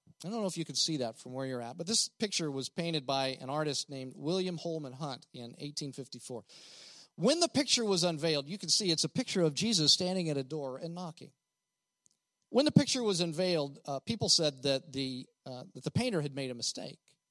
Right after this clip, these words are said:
Because if you look closely, there's no latch. I don't know if you can see it that well from where you sit, but there's no latch, there's no doorknob on the outside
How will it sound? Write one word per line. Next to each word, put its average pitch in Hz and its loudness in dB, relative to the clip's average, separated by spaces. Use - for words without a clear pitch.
Because - 4
if 190 4
you 220 2
look 320 4
closely, 240 0
there's 143 -4
no 247 -2
latch. 190 -4
I 202 -8
don't 220 -4
know 185 2
if 156 -2
you 160 0
can 143 -4
see - 2
it 147 -4
that 120 -4
well 127 -4
from 139 -10
where 143 -6
you 127 -4
sit, 160 2
but 131 -8
there's 147 -2
no 254 0
latch, 185 0
there's 147 -4
no 170 0
doorknob 139 0
on 147 -4
the 139 -4
outside 170 -4